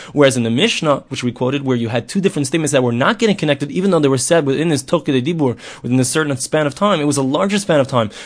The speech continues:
which is the amount of time that it takes for someone to say, "Hello, peace unto you," to "My master, my teacher."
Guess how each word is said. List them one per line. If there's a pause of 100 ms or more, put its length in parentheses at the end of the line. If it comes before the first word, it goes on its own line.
which
is
the
amount
of
time
that
it
takes
for
someone
to
say,
"Hello, (100)
peace
unto
you,"
to
"My
master,
my
teacher."